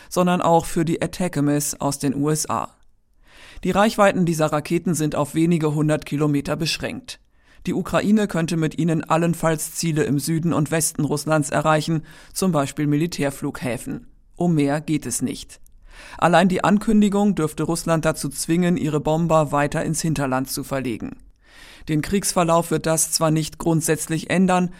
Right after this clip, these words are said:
aber es wird die russische Luftwaffe einschränken. Und je länger die russischen Raketen Richtung Ukraine brauchen, desto größer sind die Warnzeiten, um Menschen in Sicherheit und die Abwehr in Stellung zu bringen.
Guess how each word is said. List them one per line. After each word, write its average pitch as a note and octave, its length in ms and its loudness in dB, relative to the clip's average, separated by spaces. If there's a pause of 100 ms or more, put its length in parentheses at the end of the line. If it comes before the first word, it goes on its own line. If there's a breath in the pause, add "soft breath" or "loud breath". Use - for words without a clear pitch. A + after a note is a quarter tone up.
(240 loud breath)
aber F#3+ 280 4
es - 160 0
wird E3 160 -2
die D#3 60 -2
russische D#3+ 400 -2
Luftwaffe D#3+ 600 0
einschränken. - 800 -2 (280)
Und D3 180 -2
je D#3+ 140 -2
länger F#3 340 2
die D#3 100 -2
russischen D#3+ 420 -2
Raketen E3 480 0
Richtung D#3 400 -2
Ukraine D#3+ 520 0
brauchen, E3 500 0 (280 loud breath)
desto E3 260 -2
größer F#3 360 2
sind D#3+ 180 0
die D3 160 -4
Warnzeiten, D#3+ 760 2
um D3 180 0
Menschen D3+ 340 0
in C#3+ 140 0
Sicherheit D#3+ 580 0
und E3+ 220 -2
die G3 100 0
Abwehr - 360 -2
in D3+ 100 -4
Stellung C#3 400 -2
zu - 160 -6
bringen. G#2 500 -6